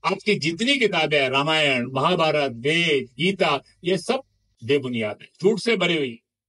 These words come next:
ये मिथक है, ये केवल कहानी है। उन्होंने कहा, "By the time he is sixteen, वो सोलह साल का होता है, he is a mass of negation." वो नकारात्मकता से भरा होता है, Boneless,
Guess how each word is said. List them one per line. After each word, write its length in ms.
ये 120
मिथक 380
है, 120
ये 60
केवल 340
कहानी 360
है। 200
उन्होंने 360
कहा, 360
"By 240
the 160
time 380
he 140
is 100
sixteen, 460
वो 100
सोलह 420
साल 260
का 140
होता 260
है, 320
he 60
is 180
a 100
mass 380
of 100
negation." 540
वो 100
नकारात्मकता 840
से 160
भरा 240
होता 320
है, 120
Boneless, 680